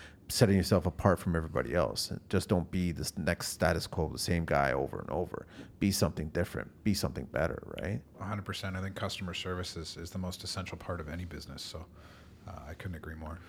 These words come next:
Speaker 1: I joked about how at the beginning of this whole thing is like, you gotta think back into the forties and fifties when you went to go get fuel and someone would come out and check the tire pressure, clean the windshield, clean everything, get it all, wor-,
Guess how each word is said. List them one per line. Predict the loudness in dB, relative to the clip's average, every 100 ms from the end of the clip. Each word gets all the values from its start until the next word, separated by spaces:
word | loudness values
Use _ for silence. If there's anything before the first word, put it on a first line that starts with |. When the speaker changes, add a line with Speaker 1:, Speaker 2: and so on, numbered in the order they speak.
| 4
Speaker 1:
I | 6
joked | 10 10 10 6
about | 8 8
how | 10 10 10
at | 6
the | 4
beginning | 4 6 8
of | 6
this | 4 4
whole | 2 4
thing | 4 6
is | 4 2
like, | 2
you | 4
gotta | 6 6
think | 6 2 4
back | 4 4 2
into | 0
the | -2
forties | -2 -2 0 -2
and | -2
fifties | -4 -2 -4
when | -2 -2 -2 -10 -16 -8 2
you | 4
went | 4
to | 2
go | 0
get | 0 -2
fuel | -4 0 4 4 4 -2 -12 -20 -4
and | 0 2
someone | 4 4 4 2
would | 0
come | -2 2
out | 4 4 2
and | 0 -4
check | -4 -6 -6
the |
tire | -2 2 2
pressure, | 2 0 0 -2 -4
clean | -4 -4 -4
the |
windshield, | -2 -2 -2 0 2 4 2 -2 -14 -16
clean | 0 2 4
everything, | 4 2 0 -2
get | 0
it | 2
all, | 2 2
wor-, | 2